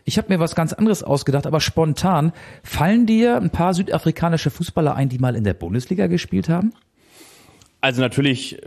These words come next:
Speaker 2: das Krokodil Sean Dundee.
Speaker 1: Ja, stimmt.
Speaker 2: Ich dachte
Speaker 1: Der hatte auch die deutsche Staatsbürgerschaft. Der hätte fast mal für die Nationalmannschaft gespielt.
Speaker 2: Ja, ich, ich würd sagen Bradley Carnell.
Speaker 1: Ja,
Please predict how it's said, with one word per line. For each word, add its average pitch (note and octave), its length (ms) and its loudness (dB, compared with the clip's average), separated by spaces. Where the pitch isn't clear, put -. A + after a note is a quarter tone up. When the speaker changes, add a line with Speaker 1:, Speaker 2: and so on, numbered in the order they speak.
Speaker 2:
das A#2 200 -2
Krokodil A#2 580 0
Sean A#2 340 0
Dundee. G#2 420 0
Speaker 1:
Ja, F#2 460 2
stimmt. - 520 -2
Speaker 2:
Ich - 280 -6
dachte C3 200 0
Speaker 1:
Der A#2 140 2
hatte D3+ 160 0
auch D3 80 -2
die A#2+ 160 0
deutsche C#3+ 300 2
Staatsbürgerschaft. G#2+ 760 -2
Der B2+ 80 2
hätte B2 140 0
fast - 280 -4
mal C#3+ 200 2
für D3+ 100 -2
die C3 100 2
Nationalmannschaft B2+ 760 -2
gespielt. A#2 400 -2
Speaker 2:
Ja, A#2+ 400 2
ich, B2 220 -4
ich A#2+ 140 -4
würd C3 180 -2
sagen C3+ 300 0
Bradley C#3 340 2
Carnell. B2 540 2
Speaker 1:
Ja, A#2+ 440 0